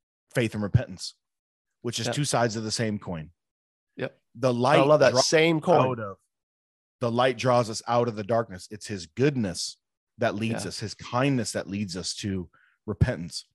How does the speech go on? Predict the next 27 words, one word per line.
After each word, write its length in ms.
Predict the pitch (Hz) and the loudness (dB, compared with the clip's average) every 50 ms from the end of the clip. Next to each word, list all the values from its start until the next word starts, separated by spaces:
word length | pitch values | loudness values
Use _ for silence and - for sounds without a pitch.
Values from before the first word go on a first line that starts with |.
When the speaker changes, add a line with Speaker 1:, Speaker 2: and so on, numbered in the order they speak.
| _ _ _ _ _ _ _ _ _ _ _ _ - _ - | _ _ _ _ _ _ _ _ _ _ _ _ -20 _ -12
Speaker 1:
And 80 | 113 | -4
so 120 | - 131 123 | 0 0 2
as 260 | 127 135 143 120 - | 4 4 2 0 0
this 200 | 104 127 117 - | -2 -4 -4 -4
light, 540 | 101 101 110 127 165 185 135 - - - - _ _ _ _ _ _ _ | -4 -2 0 2 2 2 0 -2 -6 -14 -18 _ _ _ _ _ _ _
the 100 | 101 113 | -8 -6
sun, 600 | - - - - 147 156 170 165 127 98 90 85 85 | -4 -4 -2 2 4 4 6 6 4 2 -2 -6 -6
which 260 | 104 117 - - - | -6 -6 -4 -4 -6
the 100 | - 98 - _ | -8 -8 -8 _
Father 320 | - 127 131 135 123 113 92 | 0 2 2 4 2 0 -2
has 240 | 87 110 98 - | -2 -4 -4 -2
sent, 380 | - - - 147 147 123 - - _ - | -2 -2 2 2 2 2 0 -4 _ -8
and 160 | 110 107 107 | -6 -4 -4
we 80 | 127 | -2
start 320 | 135 - - 139 131 120 - | -4 0 2 2 2 2 0
to 140 | - 120 107 | -6 -10 -8
see 400 | - - - - 143 151 143 113 | -6 -6 -4 -4 -4 -4 -4 -4
his 260 | 95 107 107 101 85 87 | -4 -4 -6 -6 -8 -10
goodness, 680 | 80 - 117 143 151 120 98 80 92 - - - - - _ _ _ _ _ _ _ _ _ _ _ _ _ _ _ _ _ _ _ _ _ _ _ - | -6 0 2 2 2 2 -2 -6 -8 -10 -12 -12 -14 -16 _ _ _ _ _ _ _ _ _ _ _ _ _ _ _ _ _ _ _ _ _ _ _ -4
and 100 | 127 120 | -2 0
we 80 | 127 123 | 0 2
start 200 | - 143 123 104 | 2 2 0 0
to 80 | 107 98 | -4 -8
trust 520 | - - - - 143 156 165 - - - | -8 -8 -2 0 2 2 2 0 -4 -6
that, 240 | 98 85 85 - - _ _ _ _ _ _ _ _ 117 | -8 -8 -8 -10 -14 _ _ _ _ _ _ _ _ -6
we 100 | 131 127 | -6 -4
come 360 | - - 139 131 110 107 | -2 0 0 0 0 0